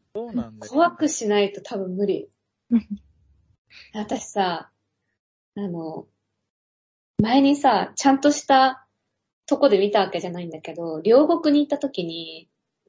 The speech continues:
Speaker 3: うん。
Speaker 2: お相撲さん同士の対決？相撲？
Speaker 3: うん。
Speaker 1: うん。
Speaker 2: <laughs> ごめん。
Speaker 3: え？
Speaker 2: 相撲を見たことがね、あったの。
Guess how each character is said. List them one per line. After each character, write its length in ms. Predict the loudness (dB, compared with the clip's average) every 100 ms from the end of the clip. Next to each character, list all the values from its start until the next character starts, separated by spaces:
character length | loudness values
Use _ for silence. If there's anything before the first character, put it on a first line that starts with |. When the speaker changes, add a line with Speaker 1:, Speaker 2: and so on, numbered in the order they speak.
| -6
Speaker 3:
う 40 |
ん。 240 | -4 -2 -4
Speaker 2:
お 40 |
相 220 | -2 -2
撲 120 | -2 -2
さ 180 | 0
ん 60 | 2
同 140 | 2 2
士 160 | 0
の 280 | -4 -6 -12 _ _ _ _ _ _ _
対 180 | 0 0
決？ 320 | 0 -4 -8 -6
相 260 | -2 0
撲？ 280 | 0 -2 -6 _ _ _ -20 -20 -10
Speaker 3:
う 60 | -4
ん。 80 | -4 -4 -8 -14 -20 -16 -12
Speaker 1:
う 40 |
ん。 160 | -12 -2
Speaker 2:
<laughs> 1120 | 2 4 4 _ _ _ _ -20 _ -16 -4
ご 140 | -2 0
め 120 | -2
ん。 120 | -4 -12 -4 0 4 4 4 -6 _ _ -2
Speaker 3:
え？ 100 | -2 -2 -14 -14 -12
Speaker 2:
相 200 | -6 -4
撲 100 | -2
を 100 | -4
見 100 | 0
た 120 | 0 0
こ 120 | -4
と 120 | -6
が 120 | -10
ね、 100 | -10
あ 60 | -12
っ 100 | -12
た 100 | -14
の。 100 | -16